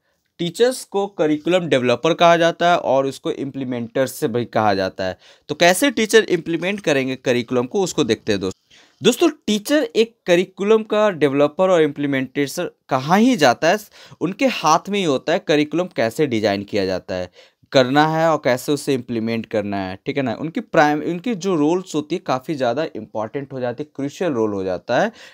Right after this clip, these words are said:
implementation of curriculum में। ये the person who directly implement the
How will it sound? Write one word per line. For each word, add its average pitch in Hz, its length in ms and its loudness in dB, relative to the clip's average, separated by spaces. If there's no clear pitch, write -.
implementation 135 760 -2
of 131 80 2
curriculum 101 380 0
में। 95 200 -4
ये 247 400 4
the 143 180 4
person 214 280 4
who 240 180 0
directly 180 600 2
implement 165 460 -4
the 156 160 -4